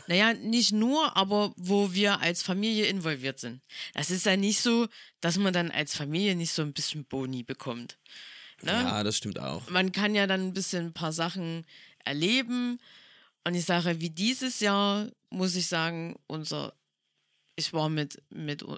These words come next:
Speaker 1: mit Alisa quasi, hatte ich das Glück, das Rock am Ring Wochenende erleben zu dürfen.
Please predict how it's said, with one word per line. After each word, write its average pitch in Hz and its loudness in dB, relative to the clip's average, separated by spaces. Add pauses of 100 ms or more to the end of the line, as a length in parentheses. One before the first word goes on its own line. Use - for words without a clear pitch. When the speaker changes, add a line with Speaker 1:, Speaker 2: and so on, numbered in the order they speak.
(120)
Speaker 1:
mit 156 -6
Alisa 180 -2
quasi, 151 -4 (720)
hatte 151 -2
ich 147 -2
das - -6
Glück, 262 2 (640)
das 165 -2 (240)
Rock 208 -2
am 196 0
Ring 208 0
Wochenende 175 0
erleben 156 -2
zu - -4
dürfen. 135 -4